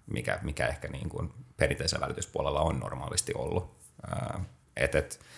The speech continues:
mä ite uskon siis tosi vahvasti siihen, että niinku tavalla tai toisella se teknologia tulee siinä lisääntymään ja se digitaalisuus tulee siinä lisääntymään. Ja yleensä kun digitaalisuus lisääntyy, niin silloin se henkilökohtaisuus vähän niinku katoaa.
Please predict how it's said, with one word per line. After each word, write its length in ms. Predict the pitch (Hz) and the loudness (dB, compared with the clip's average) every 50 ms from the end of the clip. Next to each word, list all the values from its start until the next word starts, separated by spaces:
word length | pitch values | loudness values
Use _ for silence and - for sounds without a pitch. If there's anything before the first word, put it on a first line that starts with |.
| - - - - - - | -16 -16 -16 -16 -4 6
mä 120 | - 87 87 | 10 12 12
ite 220 | 90 92 101 95 | 12 12 12 12
uskon 340 | 82 82 80 - - 71 69 | 10 10 8 6 6 4 2
siis 160 | 73 73 - | 2 2 2
tosi 220 | - 76 76 78 | 2 2 2 4
vahvasti 340 | 69 69 76 69 - - - | 4 4 4 4 4 4 4
siihen, 360 | - - 76 76 80 82 69 | 4 4 4 4 4 2 2
että 320 | 69 76 - - - 62 64 - | 0 -2 0 2 2 2 2 0
niinku 160 | 80 76 71 | -2 -2 4
tavalla 300 | - 80 80 80 78 80 | 8 10 10 10 10 8
tai 140 | 80 73 76 | 6 4 4
toisella 400 | - 78 73 73 - 73 67 69 | 4 2 4 4 2 2 0 -2
se 80 | 67 | -2
teknologia 420 | - - - - - - - - - | -2 -4 -4 -2 -4 -2 -2 -4 -4
tulee 260 | - - - - - | -2 0 0 2 2
siinä 180 | - - - | 0 0 0
lisääntymään 680 | 80 - - - - - - - - - - 87 92 - - | 0 2 2 2 0 -2 0 2 2 2 4 2 0 -2 -2
ja 80 | - | 0
se 180 | - - - - - | 0 0 0 -2 -4
digitaalisuus 460 | - 73 71 - - - 80 - - | -4 -2 2 2 2 2 2 0 -2
tulee 200 | - - - - | -2 0 0 0
siinä 180 | - - - - | 2 0 0 0
lisääntymään. 460 | - - 69 67 - - - - 69 | 0 0 0 0 -2 -2 0 0 0
Ja 60 | 65 | 2
yleensä 360 | - 87 85 85 82 76 73 73 | 4 6 8 8 8 8 6 2
kun 180 | - - 76 | 0 -2 -4
digitaalisuus 560 | - - 64 - 67 64 - - - - - | -2 -4 -2 0 0 0 0 -2 -2 -4 -4
lisääntyy, 440 | - - - - - - - - - - | -4 -2 0 0 0 0 0 0 -2 -2
niin 120 | - - - | 0 0 0
silloin 220 | - 71 65 69 | 0 2 2 0
se 120 | - - 80 | 2 2 2
henkilökohtaisuus 1040 | 71 69 67 64 69 - - - - - 127 - - - - - - - - - - - - - _ - - - - _ _ - - - _ - - | 2 2 2 0 -2 -2 -4 -6 -6 -2 0 2 4 4 4 2 2 -2 -6 -14 -20 -20 -20 -20 _ -20 -20 -20 -20 _ _ -20 -20 -20 _ 0 4
vähän 240 | - 76 - 73 - | 6 6 8 6 4
niinku 200 | - 50 - - | 2 0 0 0
katoaa. 680 | - - - - - - - - - - - - - | 2 2 2 4 4 2 4 4 4 2 2 0 -6